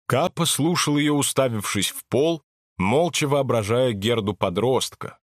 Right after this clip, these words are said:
такой, какой видел её на одной фотографии, хранимой вместе с другими памятными вещами в коробочке из-под айвового мармелада.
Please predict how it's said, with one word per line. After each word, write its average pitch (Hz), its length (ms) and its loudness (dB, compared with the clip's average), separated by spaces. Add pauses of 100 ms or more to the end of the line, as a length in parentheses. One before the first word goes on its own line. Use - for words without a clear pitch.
(300)
такой, 127 280 0
какой 120 320 -2
видел 131 380 -2
её 120 200 0
на 117 160 0
одной 113 260 -2
фотографии, 113 800 -4
хранимой 98 500 -2
вместе 92 380 -4
с 82 80 -4
другими 92 400 -2
памятными 78 580 -4
вещами 123 480 -2
в 123 80 -8
коробочке 123 600 -2
из-под 107 360 -4
айвового 95 540 0
мармелада. 85 720 -2